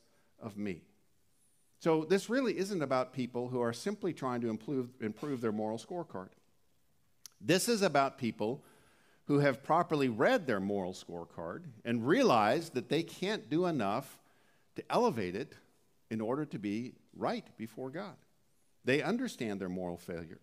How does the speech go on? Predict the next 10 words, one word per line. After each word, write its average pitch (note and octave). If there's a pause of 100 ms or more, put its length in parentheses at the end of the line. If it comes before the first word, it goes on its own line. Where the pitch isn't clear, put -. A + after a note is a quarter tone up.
(600)
and D3+
therefore E3
they C3+
have E3 (100)
asked G#2
Jesus A2+
to G#2+
be G2+
their G#2
Savior, E3+